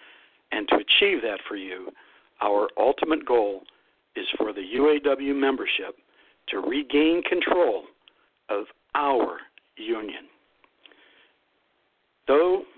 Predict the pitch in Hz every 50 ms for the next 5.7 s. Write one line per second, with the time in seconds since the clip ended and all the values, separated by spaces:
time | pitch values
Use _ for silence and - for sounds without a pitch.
0 | _ _ _ _ _ _ _ _ - 143 143 - - 156 156 143 139 - - -
1 | 151 131 117 127 - - _ _ _ _ _ _ _ _ _ _ _ _ _ _
2 | _ _ - - 117 113 135 147 151 156 - 135 156 151 156 143 120 104 - -
3 | 98 95 - _ _ _ _ _ _ _ _ _ _ _ _ _ _ _ _ _
4 | _ _ _ - 113 127 - - 123 127 131 - - 131 131 131 131 - 135 131
5 | 123 - - 127 117 135 139 139 135 117 107 113 - -